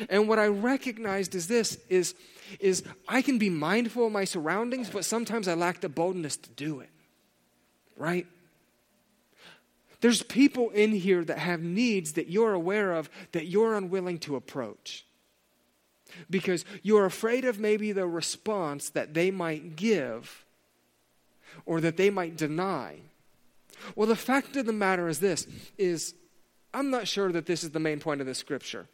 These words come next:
but Eutychus needed someone, Eutychus,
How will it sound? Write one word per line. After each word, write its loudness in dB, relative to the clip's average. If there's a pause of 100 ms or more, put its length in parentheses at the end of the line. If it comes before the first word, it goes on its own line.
(560)
but 4
Eutychus 4
needed 2
someone, -2 (1200)
Eutychus, 4